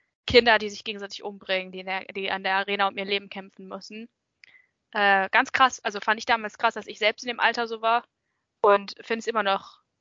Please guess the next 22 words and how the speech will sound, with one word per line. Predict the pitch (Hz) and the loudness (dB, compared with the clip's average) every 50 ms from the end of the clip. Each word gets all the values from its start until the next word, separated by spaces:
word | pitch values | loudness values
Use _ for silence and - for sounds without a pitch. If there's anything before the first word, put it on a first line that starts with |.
| _ _ _ _ _ _ _ - | _ _ _ _ _ _ _ 2
echt, | 240 240 240 - 240 | 2 2 2 0 -8
es | - | -4
geht | - 254 | 0 2
einem | 233 226 220 | 2 2 2
an | 220 208 | 0 -4
die | 214 | -4
Nieren, | 220 226 240 226 208 | -6 -6 -6 -6 -6
wenn | 185 | -8
man | 185 190 190 | -10 -10 -12
sowas | 208 202 190 185 - | -10 -10 -10 -10 -12
sieht. | - 214 254 - - _ _ _ _ _ _ _ _ _ _ _ _ _ _ | -12 -12 -12 -12 -14 _ _ _ _ _ _ _ _ _ _ _ _ _ _
Und, | - 214 202 196 196 196 - - | -10 -8 -6 -6 -8 -8 -8 -6
ähm, | - 196 190 190 196 - - | -4 -2 -2 -4 -6 -10 -16
schon | - 233 220 | -8 -2 0
allein | 214 208 208 208 | 4 4 4 4
deshalb | 214 - 240 214 - | 2 0 -2 -4 -4
untersch-, | 202 190 - - - - _ | -6 -12 -12 -12 -14 -14 _
unterscheidet | - 208 196 196 190 - 202 196 190 190 | -14 -12 -12 -10 -6 -2 -2 -2 -2 -4
es | - | -10
sich | - 202 - | -10 -10 -6
halt | 202 185 - | -6 -6 -6
von, | - 185 180 185 | -8 -14 -14 -16